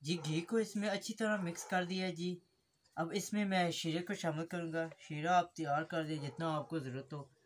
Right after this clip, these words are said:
पहले आप ये है कि थोड़ा इसमें शामिल करें और साथ साथ ये है कि आप शामिल करते जाएं, ज़्यादा ना शामिल करें, जितना ज़रूरत हो आप इसमें शामिल करके इसे अच्छी तरह मिक्स करते जाएं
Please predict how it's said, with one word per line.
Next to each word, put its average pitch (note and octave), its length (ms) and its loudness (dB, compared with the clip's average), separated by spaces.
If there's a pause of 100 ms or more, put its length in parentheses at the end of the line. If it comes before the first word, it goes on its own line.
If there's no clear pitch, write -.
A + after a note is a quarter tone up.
(420)
पहले D3+ 220 0
आप D3 220 -2
ये D3+ 200 -2
है C#3 60 -2
कि C3 160 -8
थोड़ा C3+ 280 -4
इसमें D3+ 400 -4
शामिल C#3 420 -4
करें C3+ 260 -2 (600)
और C3+ 160 -2
साथ C#3+ 260 -2
साथ C#3+ 360 -4
ये C#3+ 200 -4
है B2+ 200 -2 (360)
कि C3+ 100 0
आप B2+ 320 -2
शामिल C3+ 340 -2
करते C#3 340 -2
जाएं, B2+ 240 0
ज़्यादा B2+ 440 -2
ना D3+ 180 -2
शामिल C#3 320 -2
करें, B2 260 -4 (500)
जितना C#3 280 -2
ज़रूरत C3+ 320 -2
हो C3+ 120 -4
आप B2+ 160 -2
इसमें B2+ 260 -6
शामिल C3 340 -4
करके B2+ 360 -6 (420)
इसे B2+ 300 -6
अच्छी B2+ 220 -8
तरह B2+ 260 -4 (360)
मिक्स B2+ 340 -6
करते A#2 280 -8
जाएं A#2+ 180 -12